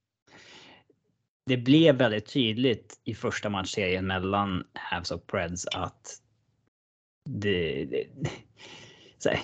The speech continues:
Roman Josi är jättebra såklart, men när man såg den serien så vart det lite så här, fan, det blir lite pinsamt nu om Josi skulle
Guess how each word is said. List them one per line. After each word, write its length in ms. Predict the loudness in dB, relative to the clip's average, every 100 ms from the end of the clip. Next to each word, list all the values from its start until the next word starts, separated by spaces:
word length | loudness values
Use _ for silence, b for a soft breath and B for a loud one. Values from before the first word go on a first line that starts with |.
| 2
Roman 260 | 8 10 10
Josi 320 | 10 8 6
är 80 | 4
jättebra 640 | 4 0 -2 -2 0 0
såklart, 500 | 0 -2 -4 -4 -4
men 320 | -4 -2 -2 -6 -10 _ _ _ _ _
när 100 | -2
man 120 | 2 4
såg 300 | 8 8 8
den 160 | 4
serien 640 | 4 6 6 4 0 -4 -6
så 160 | -6 -2
vart 220 | -2 -2
det 60 |
lite 120 | -8 -4
så 100 | -4
här, 120 | -2
fan, 220 | -4 -4
det 60 | -2
blir 200 | 0 0
lite 260 | -4 -6
pinsamt 560 | -8 -6 -4 -4 -4 -6
nu 160 | -10
om 160 | -10 -10 -8
Josi 260 | -8 -8
skulle 320 | -10 -8 -6